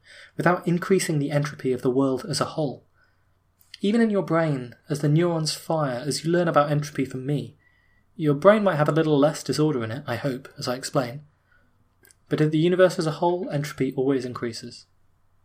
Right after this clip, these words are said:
And when this was discovered, it was philosophically troubling.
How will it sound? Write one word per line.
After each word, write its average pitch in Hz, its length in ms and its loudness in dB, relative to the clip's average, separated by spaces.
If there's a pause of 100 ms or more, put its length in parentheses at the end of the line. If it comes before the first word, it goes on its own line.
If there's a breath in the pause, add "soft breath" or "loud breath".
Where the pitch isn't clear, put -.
(1500 soft breath)
And 123 100 -8
when 156 140 4
this 226 160 2
was 233 100 2
discovered, 127 560 4
it 156 80 2
was 143 160 2
philosophically 156 760 0
troubling. 123 520 -2